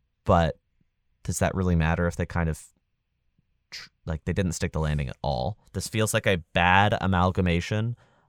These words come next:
of Mario Odyssey and Breath of the Wild to me, and I just stopped enjoying it by the end. And I still finished it 'cause I have that weird urge to complete things. But, like, if I had finished this game after the first zone, I would have been like, "Wow,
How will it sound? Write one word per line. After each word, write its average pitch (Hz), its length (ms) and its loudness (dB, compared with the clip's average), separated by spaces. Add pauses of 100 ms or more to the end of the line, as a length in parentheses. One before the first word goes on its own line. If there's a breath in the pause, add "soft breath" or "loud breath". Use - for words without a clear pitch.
of 90 320 -4 (480)
Mario 85 360 4
Odyssey 82 380 0
and 78 120 -2
Breath 78 260 -4
of - 80 -20
the 78 80 -8
Wild 76 380 -6
to 87 100 -4
me, 85 260 0 (640)
and 80 80 -2
I 73 200 -2 (260)
just - 220 -8
stopped 78 340 0
enjoying 78 380 -4
it 76 100 -4
by 80 100 -2
the 80 120 -6
end. 80 360 -4
And 95 100 -4
I 98 60 2
still 135 200 4
finished 107 400 -2
it 117 120 -4
'cause 92 140 -6
I 92 80 2
have 90 120 0
that 90 200 -2
weird 92 280 -2 (360)
urge 87 340 -2
to - 80 -4
complete 85 400 -4
things. 87 460 -4 (580)
But, 87 140 -4
like, 82 260 -4
if 98 160 -2
I 104 120 8
had 110 100 4
finished 113 320 -2
this 107 140 -4
game 101 420 0 (380)
after - 220 -4
the 90 80 -4
first - 280 -4
zone, 85 400 -2
I 98 60 -4
would 98 100 0
have 98 40 -6
been 101 100 -2
like, 92 200 -4
"Wow, 76 380 -2